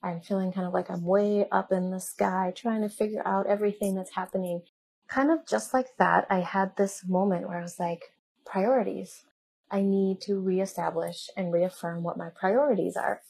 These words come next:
I was responding about when they could appear, when they could join in on the meeting, and I decided, "Okay, this really isn't something that aligns with my priorities right now."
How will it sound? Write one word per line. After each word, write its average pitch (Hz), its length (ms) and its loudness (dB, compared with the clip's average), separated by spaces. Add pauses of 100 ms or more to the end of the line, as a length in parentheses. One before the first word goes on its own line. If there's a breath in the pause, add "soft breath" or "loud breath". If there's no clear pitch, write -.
(420)
I 214 40 -10
was 226 80 -4
responding 170 540 2
about 165 260 0
when 165 200 -2
they 170 160 -2
could 185 180 2
appear, 170 480 2
when 170 160 0
they 170 100 0
could 175 280 -4 (200)
join 170 220 0
in 165 140 -4
on 160 100 -6
the 185 60 0
meeting, 220 420 4
and 196 140 -2
I 196 80 -2
decided, 196 680 0
"Okay, 185 440 -4
this - 200 -2
really 269 340 6
isn't 220 360 0
something 185 580 -2
that 160 320 0 (540)
aligns 170 400 0
with 170 140 -2
my 160 120 -6
priorities 208 600 6
right - 180 -4
now." 170 220 -6